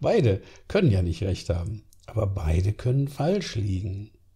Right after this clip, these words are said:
So einfach kann das sein. Aber Alan ist sehr wählerisch. Er vergisst zum Beispiel, das ist sehr praktisch, finde ich, dass er das vergisst,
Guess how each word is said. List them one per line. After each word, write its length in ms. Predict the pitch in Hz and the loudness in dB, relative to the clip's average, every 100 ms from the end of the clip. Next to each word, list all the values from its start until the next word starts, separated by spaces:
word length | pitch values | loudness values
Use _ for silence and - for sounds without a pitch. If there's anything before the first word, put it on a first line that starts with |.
| _ - | _ -20
So 360 | - 127 160 - | -6 -4 -4 2
einfach 480 | 143 190 - 110 | 2 2 -2 -6
kann 220 | - 101 90 | -4 -2 -2
das 200 | 85 - | -4 -8
sein. 360 | 95 123 - - _ _ - - _ _ 127 | -8 -8 -14 -20 _ _ -20 -20 _ _ 0
Aber 240 | 120 120 - - - - - | 0 0 -4 -16 -12 -12 -6
Alan 320 | 117 135 165 | 2 4 4
ist 160 | 143 - | 2 2
sehr 220 | 123 117 | 4 4
wählerisch. 560 | 156 170 95 98 - | 4 2 -2 -4 -10
Er 140 | - 120 | -2 0
vergisst 480 | - 151 180 - - - - - | 2 2 2 0 -8 -20 -20 -16
zum 200 | - 90 | -12 -10
Beispiel, 580 | 92 123 117 - 104 139 - - - - | 0 2 2 0 -2 -2 -10 -20 -20 -20
das 460 | 120 - 113 104 | -12 -6 2 4
ist 120 | 98 - | 4 2
sehr 100 | 95 | -2
praktisch, 440 | - 170 135 113 | 0 0 2 2
finde 200 | 120 113 | 4 4
ich, 80 | 110 | 4
dass 160 | 117 | 4
er 60 | 113 | 6
das 160 | 110 - | 4 4
vergisst, 400 | 123 151 - | 4 4 2